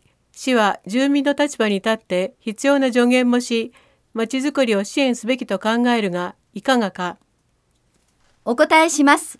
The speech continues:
Speaker 2: 情報を地区へ提供できるような体制づくりを検討。土地利用事業の指導要項は、事業の施行に関し必要な基準を定め、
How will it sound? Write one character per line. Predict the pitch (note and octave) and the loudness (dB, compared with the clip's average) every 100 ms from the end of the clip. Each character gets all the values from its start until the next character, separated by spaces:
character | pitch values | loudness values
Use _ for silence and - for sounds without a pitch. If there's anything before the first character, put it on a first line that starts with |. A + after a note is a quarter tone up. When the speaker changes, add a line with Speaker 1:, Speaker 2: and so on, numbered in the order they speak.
| - | -12
Speaker 2:
情 | G#3 D4 D#4+ | 4 6 6
報 | E4 D#4 | 4 6
を | C#4+ C4+ - _ _ - | 10 8 8 _ _ -4
地 | F4+ | -2
区 | F4+ A3 | 2 4
へ | A3 - | 4 4
提 | C#4 D4+ | 6 6
供 | D4+ C#4+ | 6 4
で | C#4 C#4 | 6 4
き | D4+ | 4
る | B3 | 2
よ | G#3 F#3+ | 2 4
う | |
な | G3+ - - | 4 2 4
体 | B3+ D4 | 2 4
制 | D4+ D4 | 2 2
づ | C#4 | 2
く | C4+ | 0
り | A#3+ | 4
を | C4 C#4+ | 4 4
検 | A3 A3 B3 | 2 -2 0
討。 | G3 F3 - _ _ - - _ - | 2 2 0 _ _ -20 -20 _ 2
土 | C#4 | 4
地 | - F#4 D4 | 4 0 4
利 | E4 | 4
用 | E4+ E4+ | 6 4
事 | D#4 D4+ | 4 4
業 | B3+ G3 | 4 4
の | F#3 G3+ - | 2 0 0
指 | - C#4 | -2 2
導 | E4+ E4 | 2 4
要 | D#4 D#4 D4 | 6 6 4
項 | F#3+ F3 | 0 2
は、 | F3 G#3 - _ - | 2 2 -2 _ 0
事 | C#4 | 4
業 | C#4+ A3+ F#3+ | 6 6 4
の | F3+ - | 2 -2
施 | - C4 | -2 -4
行 | E4 D#4+ | 2 4
に | D#4 | 4
関 | D4+ C#4+ D4+ | 4 2 2
し | - G3+ - | 0 -6 -6
必 | C4+ B3 | -10 0
要 | D#4+ E4 D#4 | 2 4 4
な | D#4 | 2
基 | D#4 B3 | 0 -2
準 | C4 B3 | 2 4
を | A#3+ | 2
定 | A#3+ A#3+ G#3+ | 2 2 2
め、 | E3+ | 2